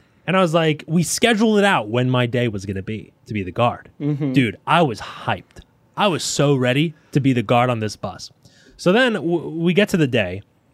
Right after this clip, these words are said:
Speaker 1: and, you know, I'm ready. I, I'm, I'm getting warmed up. I got to the bus early. You know, I'm already standing up, looking at the seats, you know, making sure everything's all, all situated.
Speaker 2: Oh my God.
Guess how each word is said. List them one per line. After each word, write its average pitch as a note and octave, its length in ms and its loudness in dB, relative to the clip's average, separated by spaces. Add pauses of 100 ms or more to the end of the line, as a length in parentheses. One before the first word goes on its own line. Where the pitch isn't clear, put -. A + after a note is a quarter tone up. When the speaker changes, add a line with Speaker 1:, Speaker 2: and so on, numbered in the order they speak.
Speaker 1:
and, C#3+ 420 2 (1500)
you D#3+ 100 2
know, C#3 140 6
I'm F3 160 6
ready. D#3+ 320 4
I, C#3+ 160 2
I'm, E3 240 -4
I'm F3+ 160 2
getting E3+ 300 2
warmed E3+ 420 4
up. F3+ 340 -2
I D3+ 80 2
got F3+ 180 2
to D3 80 -8
the D3+ 60 2
bus D3+ 260 2
early. F3 440 2 (300)
You D3 80 0
know, D#3+ 60 4
I'm D#3+ 100 2
already D3+ 160 4
standing D#3 380 2
up, D#3 100 2
looking D#3+ 220 2
at C#3+ 80 -2
the C3+ 80 -4
seats, - 480 -2
you E3 60 4
know, D3+ 80 4
making D3+ 220 0
sure E3+ 160 0
everything's D3+ 400 0
all, D3 240 2
all C#3 160 -2
situated. E3+ 680 0
Speaker 2:
Oh - 180 -12
my - 80 -20
God. - 440 -20